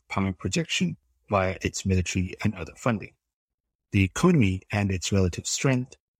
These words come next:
makes or breaks you. Jobs and industries, service, agriculture, manufacturing or technology, or whatever industry it is that creates jobs, or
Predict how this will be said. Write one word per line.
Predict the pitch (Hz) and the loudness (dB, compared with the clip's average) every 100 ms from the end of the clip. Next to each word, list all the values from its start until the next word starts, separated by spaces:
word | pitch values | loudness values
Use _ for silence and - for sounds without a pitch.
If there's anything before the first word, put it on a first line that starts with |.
| _ | _
makes | 95 107 113 - | 2 2 2 0
or | - 110 | 0 0
breaks | 92 85 82 - - - | 0 -4 -6 -10 -14 -4
you. | 92 104 92 _ _ _ _ _ | 2 4 2 _ _ _ _ _
Jobs | - 98 104 123 - - 117 | 2 6 6 4 -2 0 4
and | |
industries, | 113 90 - - 87 90 - _ _ _ _ _ _ | 6 4 0 0 -2 -2 -8 _ _ _ _ _ _
service, | - - 110 101 101 - - _ - | -4 4 4 4 0 -2 -10 _ -4
agriculture, | 107 101 - 104 - 104 95 - | -2 -2 -2 -2 0 -2 -2 -4
manufacturing | 104 101 - 95 - 101 95 | -2 -2 -2 -4 -2 0 0
or | 92 | -2
technology, | 98 - 95 90 104 | -4 -4 -4 -2 -2
or | 113 | 2
whatever | 117 127 117 | 4 4 2
industry | 117 110 101 - 98 92 | 4 4 4 0 2 2
it | 87 | 2
is | 107 90 - | 2 2 -2
that | 87 - | -6 -6
creates | - 92 - | -4 -4 -2
jobs, | - 107 90 | 2 2 2
or | 92 90 | -6 -8